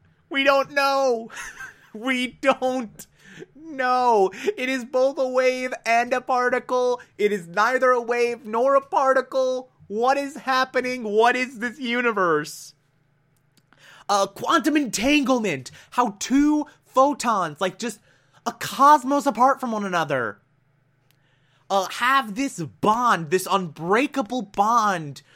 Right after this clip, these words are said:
with each other, like, moving in absolute synchronicity, just billions of light years apart, tens of billions of light years apart.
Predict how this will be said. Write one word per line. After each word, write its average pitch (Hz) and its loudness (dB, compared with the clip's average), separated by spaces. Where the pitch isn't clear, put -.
with 202 0
each 202 -6
other, 185 2
like, 139 -4
moving 220 -4
in 196 -6
absolute 214 -4
synchronicity, 202 -4
just 170 -6
billions 220 0
of 190 -2
light 196 0
years 196 -2
apart, 185 2
tens 277 0
of 180 -2
billions 143 -4
of 139 -4
light 139 -2
years 139 -6
apart. 117 -4